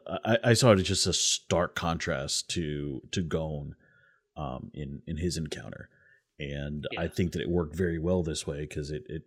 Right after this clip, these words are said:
Speaker 1: shows you how, like, Gon and Killua could not be any more different, uh, when it comes to this whole hunter thing. And, uh, I, I think that, like,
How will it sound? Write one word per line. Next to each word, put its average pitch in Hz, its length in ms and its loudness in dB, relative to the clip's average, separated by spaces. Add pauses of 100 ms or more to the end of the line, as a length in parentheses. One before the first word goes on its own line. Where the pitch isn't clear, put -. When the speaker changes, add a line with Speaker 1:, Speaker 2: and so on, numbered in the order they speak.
(160)
Speaker 1:
shows 107 560 4
you 85 200 0
how, 80 560 -2 (300)
like, 92 180 -4 (320)
Gon 123 200 10
and 104 100 8
Killua 95 400 4
could 90 160 0
not 90 360 2
be 85 300 -4
any 92 220 2
more 78 360 -2 (100)
different, 71 480 -6 (180)
uh, 80 160 -4
when 78 120 -4
it 69 100 -8
comes 82 240 -4
to 82 80 -2
this 73 160 -2
whole 80 180 0
hunter 78 300 -4
thing. - 340 -6 (600)
And, 73 600 -4 (520)
uh, 71 280 -6 (320)
I, 90 200 -2
I 87 40 2
think 87 240 0
that, 80 240 0 (840)
like, 82 180 -2